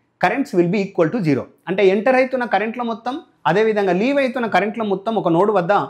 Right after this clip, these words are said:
దేనికి సమానం? జీరోకి సమానం. So, ఈ నోడ్ దగ్గర నేను కేసీఎల్ అప్లై చేశాను అనుకో, నాకు వీటీహెచ్ ఈజీగా వస్తుంది. ఫస్ట్ నేను టార్గెట్ ఫిక్స్ చేస్తా. ఎట్లా? ఒకసారి చూడండి. ఇది ఈక్వివలెంట్ సర్క్యూట్ నేను రీడ్రా చేశాను. ఇక్కడ నేను నోడల్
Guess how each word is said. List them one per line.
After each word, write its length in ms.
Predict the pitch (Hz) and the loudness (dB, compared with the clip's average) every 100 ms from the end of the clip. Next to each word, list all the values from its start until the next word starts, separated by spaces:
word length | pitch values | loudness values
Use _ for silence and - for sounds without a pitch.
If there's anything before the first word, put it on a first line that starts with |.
| - 139 | -10 -2
దేనికి 280 | 160 233 226 175 | 0 0 -4 -4
సమానం? 280 | 185 196 247 - 127 | -2 -2 -4 -8 0
జీరోకి 340 | 143 143 240 233 | 2 2 -2 -2
సమానం. 300 | 143 156 98 _ _ _ _ _ _ - | 0 0 -4 _ _ _ _ _ _ 2
So, 60 | 339 | 6
ఈ 20 | 330 | 6
నోడ్ 180 | 254 320 320 | 6 6 6
దగ్గర 180 | 294 285 269 | 6 2 2
నేను 120 | 269 269 | -2 0
కేసీఎల్ 340 | 226 240 262 196 | -2 0 2 2
అప్లై 160 | 233 196 | 4 4
చేశాను 220 | 185 190 | 4 -2
అనుకో, 180 | 151 135 107 - | -4 -6 -6 -2
నాకు 120 | 180 175 | 2 0
వీటీహెచ్ 400 | 185 202 202 - _ 160 | 2 0 0 -4 _ 0
ఈజీగా 200 | 180 160 | 4 2
వస్తుంది. 220 | - 117 - | 0 -8 0
ఫస్ట్ 180 | 180 185 240 | 0 0 -6
నేను 140 | 220 | 0
టార్గెట్ 300 | 165 165 196 - | 2 2 -2 -4
ఫిక్స్ 180 | 143 151 | -4 -4
చేస్తా. 240 | 120 107 - - | -4 -8 -12 -2
ఎట్లా? 220 | 170 180 160 156 - 156 | 2 4 2 0 -10 -2
ఒకసారి 200 | - - | -2 0
చూడండి. 260 | 180 120 101 _ _ _ _ _ _ _ _ _ _ _ _ _ _ - - _ _ _ - 247 | -2 -2 -6 _ _ _ _ _ _ _ _ _ _ _ _ _ _ -20 -20 _ _ _ 0 6
ఇది 140 | 269 233 277 - 202 | 6 6 2 2 2
ఈక్వివలెంట్ 360 | 233 233 233 190 | 4 2 2 0
సర్క్యూట్ 280 | 170 247 208 | -2 -4 0
నేను 120 | 170 175 | 2 2
రీడ్రా 280 | 226 196 190 175 | 2 2 2 2
చేశాను. 340 | 160 147 180 - _ _ _ _ _ _ 269 | -2 -2 -4 -8 _ _ _ _ _ _ -4
ఇక్కడ 140 | 269 359 | 2 4
నేను 120 | 330 254 | 4 4
నోడల్ 240 | 330 349 | 4 2